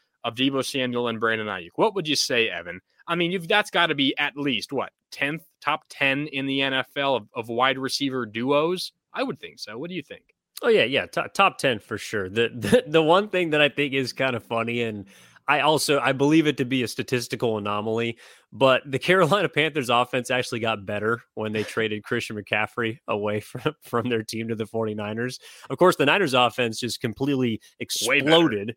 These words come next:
Speaker 1: Yeah.
Speaker 2: exponentially. It went from middle of the pack to, as you laid out in our last episode, which you can check out wherever you download your podcast from, as being clear-cut number one. Uh, the Panthers offense also took a large step forward, which I,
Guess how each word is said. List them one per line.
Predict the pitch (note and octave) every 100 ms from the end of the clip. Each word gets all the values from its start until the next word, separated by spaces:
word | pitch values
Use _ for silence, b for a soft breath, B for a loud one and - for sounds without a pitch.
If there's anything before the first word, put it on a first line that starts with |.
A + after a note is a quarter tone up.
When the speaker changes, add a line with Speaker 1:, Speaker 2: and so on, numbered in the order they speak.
| _
Speaker 1:
Yeah. | D3+
Speaker 2:
exponentially. | E3 G2 C#3+ C#3 C#3+ - A2+ G#2 G#2+ b b b -
It | A#2
went | C3
from | B2+
middle | A#2 B2+
of | A#2
the |
pack | G#2 A#2+ A#2 -
to, | A#2+
as | G#2+
you | A2+ A2
laid | A2+
out | A2+ A2+
in |
our | A2 G#2
last | G#2+ A#2 -
episode, | G#2 G2 A2+ G#2+
which | G2
you | -
can | G2+
check | - A2+ -
out | G#2+ G2+
wherever | A2 D3
you | A2+
download | A2 G#2+ G#2
your | G#2
podcast | - G#2 - G#2+ G2+
from, | - A2+ G#2
as | G#2+ G2
being | G#2 A2+ G2+
clear-cut | - C3 A#2 A#2 A2
number | A#2 G#2+ G#2+
one. | B2 C3+ D#3+ B B B B _ -
Uh, | - C#3+ A2
the | A2
Panthers | - C#3 C#3 A#2+ A#2
offense | A2+ - A2+ G#2
also | A2+ G#2+ A2+ G2+ F2+ _
took | - A2+
a |
large | G#2 G#2 G2
step | - G2
forward, | - A2 F#2+
which | C3+ -
I, | -